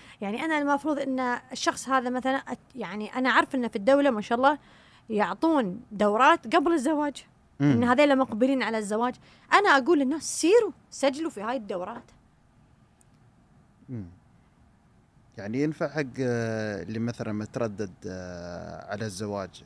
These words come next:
Speaker 2: يعني مثلًا تشوف مثلًا، آه، حد من ربعه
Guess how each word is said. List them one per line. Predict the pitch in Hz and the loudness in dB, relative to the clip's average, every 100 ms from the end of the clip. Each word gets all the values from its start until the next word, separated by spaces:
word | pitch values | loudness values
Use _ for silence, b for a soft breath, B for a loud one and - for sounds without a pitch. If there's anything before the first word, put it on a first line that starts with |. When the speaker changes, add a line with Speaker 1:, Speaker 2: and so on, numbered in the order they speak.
| _ | _
Speaker 2:
يعني | 107 107 | -10 -6
مثلًا | 120 120 120 | -6 -4 -6
تشوف | 113 120 | -4 -6
مثلًا، | 117 110 110 110 - b b b b - | -6 -6 -6 -8 -10 b b b b -12
آه، | 123 113 104 98 98 95 92 92 90 90 - - _ _ _ _ _ _ _ - | -8 -6 -6 -6 -8 -8 -10 -10 -12 -16 -18 -20 _ _ _ _ _ _ _ -14
حد | - 139 | -6 -4
من | 131 | 0
ربعه | 143 151 135 127 139 | 0 0 0 0 -2